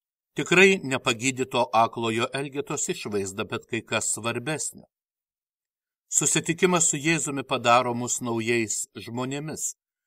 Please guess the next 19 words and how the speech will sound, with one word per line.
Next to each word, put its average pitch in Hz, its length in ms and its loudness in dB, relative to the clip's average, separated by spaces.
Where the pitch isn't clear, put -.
pakeičia 165 480 2
troškimus, 107 880 -6
leidžia 127 400 4
kitaip 135 460 -2
pažvelgti 117 680 -4
į 92 100 -12
gyvenimą, 113 560 -2
į 104 80 -6
mus 120 240 0
supančius 139 560 -2
asmenis 131 640 0
ir 104 240 -4
visą 110 240 -6
pasaulį. 92 680 -6
Dievo 156 320 4
artumas 156 480 2
suteikia 147 640 -4
gilesnį 135 560 -6
žvilgsnį, 101 680 -8